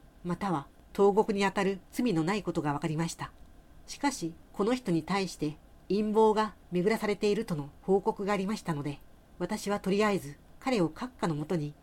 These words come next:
お送りすることにし、訴える者たちには閣下の前で彼に対する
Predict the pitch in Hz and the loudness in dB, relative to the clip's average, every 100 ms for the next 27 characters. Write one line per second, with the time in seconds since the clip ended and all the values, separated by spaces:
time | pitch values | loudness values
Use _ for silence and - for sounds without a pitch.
0 | - 180 208 214 202 208 196 208 185 139 | 2 4 4 2 0 0 -2 -2 -4 -2
1 | 147 156 - - - 190 - 240 240 170 | -4 -6 -10 -20 -6 -6 0 2 4 2
2 | 165 175 180 147 143 139 - - 254 - | 0 -2 -6 -6 -6 -10 -12 -6 -6 -2
3 | 185 151 175 165 147 - - - - - | -2 0 0 0 -4 -12 -20 -20 -8 0
4 | 208 160 170 180 175 165 | 2 2 2 0 0 -4